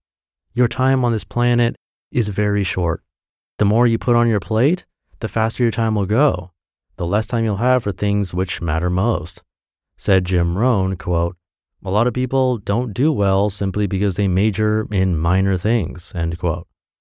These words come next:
The more you justify doing things you genuinely don't want to do, the less successful you will be. Said YouTuber star Casey Neistat, quote,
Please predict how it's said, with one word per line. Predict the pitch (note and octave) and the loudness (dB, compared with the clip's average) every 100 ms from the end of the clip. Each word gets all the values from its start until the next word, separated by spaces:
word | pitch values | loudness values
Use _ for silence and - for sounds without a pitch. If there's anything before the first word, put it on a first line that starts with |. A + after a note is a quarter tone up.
| _ _ _ _ | _ _ _ _
The | A2 | 0
more | B2+ | 4
you | D#3 | 4
justify | C#3+ C#3+ C3 C3 | 4 0 0 2
doing | B2+ B2+ | 2 0
things | A#2+ B2+ B2 | 0 0 0
you | G#2+ | 0
genuinely | G2 - G#2+ A#2+ A#2 | -2 0 0 2 2
don't | G2 G2 A2 | 2 2 2
want | G#2 G#2+ | 0 0
to | G#2 | 0
do, | F#2 G2 G2+ G2+ _ _ _ _ | 2 4 2 0 _ _ _ _
the | E2 | -2
less | F2 G2 | 2 0
successful | - F#2 - E3 - A#2 F2+ G2+ | 0 -6 0 0 0 0 0 0
you | F#2+ | 0
will | G2+ | -2
be. | F2+ D3+ G2 E2 _ _ _ _ _ _ | 0 -2 -2 -8 _ _ _ _ _ _
Said | - G#2 | -2 2
YouTuber | G2+ G#2 A2 G2 | 2 0 0 0
star | F2+ G#2 G2 | 0 2 0
Casey | F2+ G#2 G2 | 2 -2 0
Neistat, | F#2+ B2 - F2 E2+ | 0 0 0 -2 -2
quote, | - F2+ E2+ E2+ | -2 0 2 0